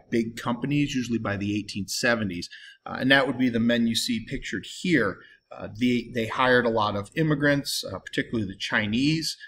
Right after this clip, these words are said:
uh, but also Mexican immigrants to work some of these very dangerous conditions. But the companies had the capital to buy the heavy equipment necessary for going deeper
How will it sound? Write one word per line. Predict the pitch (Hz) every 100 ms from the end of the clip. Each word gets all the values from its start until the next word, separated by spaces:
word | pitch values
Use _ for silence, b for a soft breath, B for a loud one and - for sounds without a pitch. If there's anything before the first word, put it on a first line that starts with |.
| B -
uh, | 92 90
but | 107
also | 107 104 104
Mexican | 107 123 - - 127 117
immigrants | 120 117 117 117 110 - -
to | - 107
work | 113 117
some | - 113
of | 104
these | 101
very | 110 98 101
dangerous | 113 117 113 101
conditions. | - 101 117 120 110 101 -
But | - 113 -
the | 110
companies | - 202 214 143 131 -
had | 127 123 113
the | 113 98 -
capital | - 143 143 101 98 90 B B B -
to |
buy | 110 113 110 110
the | 101
heavy | - 151 135 117
equipment | - - - 117 -
necessary | 113 117 123 - - 113 101 98 98 95 B B _ -
for | 113 107 104 98 101 _ 110
going | 123 117 110 107 101
deeper | 131 127 101 87